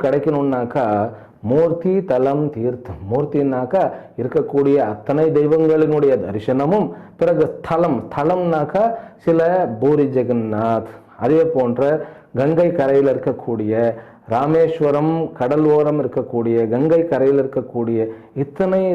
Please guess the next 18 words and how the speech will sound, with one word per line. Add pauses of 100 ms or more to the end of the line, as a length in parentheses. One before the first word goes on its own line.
(120)
தீர்த்தங்களையும் (100)
மூர்த்திகளையும், (120)
ஸ்தலம்னாக்கா (280)
புண்ணிய
ஸ்தலங்களையும்
போய்
நம்ம
தரிசிச்சா (540)
அந்த
புண்ணிய
பலன்
வந்து
ஒரு
குருவை
நமக்கு (440)
கொண்டு
வந்து
நிறுத்தும்